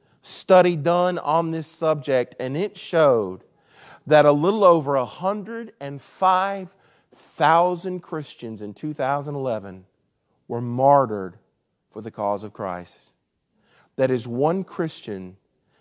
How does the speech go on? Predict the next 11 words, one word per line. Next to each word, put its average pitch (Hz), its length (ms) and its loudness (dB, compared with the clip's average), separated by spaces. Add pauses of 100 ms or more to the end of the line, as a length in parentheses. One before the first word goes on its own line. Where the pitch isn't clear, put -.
(160)
every 107 280 -6
five 131 840 -4 (340)
minutes. 107 680 -16 (1200)
That's 139 260 -4
not 160 200 4
a 113 60 -2
medieval 123 560 -8
number 101 320 -12
from 101 240 -16
years 113 300 -10
past. 95 500 -14